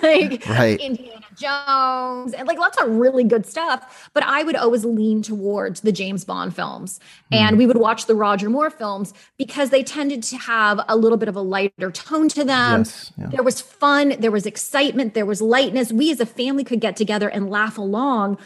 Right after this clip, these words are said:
Speaker 1: with these films. And so my point of contact with this franchise is one through family. It's through
Speaker 2: Hmm.
Speaker 1: my dad, and it's a point of nostalgia for me. And it is something that we still talk about to this day. So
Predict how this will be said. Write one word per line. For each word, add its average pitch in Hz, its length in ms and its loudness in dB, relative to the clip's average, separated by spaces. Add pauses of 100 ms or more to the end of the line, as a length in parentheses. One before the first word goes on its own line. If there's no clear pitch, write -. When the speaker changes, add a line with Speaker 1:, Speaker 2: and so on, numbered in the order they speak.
(160)
Speaker 1:
with 240 240 4
these 226 280 0
films. 247 500 0 (320)
And 294 120 2
so 285 200 4
my 277 320 2
point 277 320 -6
of 220 80 -6
contact 214 720 0
with 214 260 -2
this 226 140 -4
franchise 220 680 -2 (100)
is 233 200 2
one 233 320 0
through 240 180 -2
family. 196 680 -6 (140)
It's 226 180 -2
through 262 160 -2
Speaker 2:
Hmm. 269 60 4
Speaker 1:
my 233 120 2
dad, 196 360 2
and 214 140 0
it's 226 120 -2
a 240 40 0
point 254 300 -2
of 214 80 -4
nostalgia 196 560 -2
for 208 180 -8
me. 220 220 -2 (420)
And 294 120 6
it 320 80 2
is 349 100 2
something 302 320 0
that 269 220 0
we 240 100 0
still - 380 -2
talk 226 260 -4
about 220 280 0
to - 100 -6
this 190 160 -6
day. 226 400 0
So 208 340 0